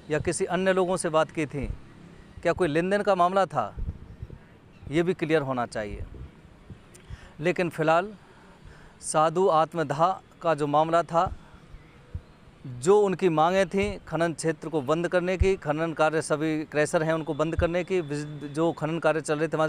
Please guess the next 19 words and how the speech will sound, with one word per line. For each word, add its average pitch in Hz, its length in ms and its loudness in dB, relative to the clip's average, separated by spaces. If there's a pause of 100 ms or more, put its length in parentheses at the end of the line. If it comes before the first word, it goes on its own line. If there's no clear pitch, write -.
(140)
से - 160 -6
विद्युत 135 380 -4
कनेक्शन 143 420 -4
को 147 140 -4
कट 151 200 -2
ऑफ 160 220 -2
करने 156 260 -2
की, 185 280 -4
वो 135 120 -6
सब 151 300 -4
सरकार 143 480 0 (420)
और 135 60 -6
जिला 151 180 0
प्रशासन 143 440 -2
आदेश 135 300 0
जारी 127 240 -2
कर 127 180 0
दिए 165 180 -2
हैं। 135 200 -6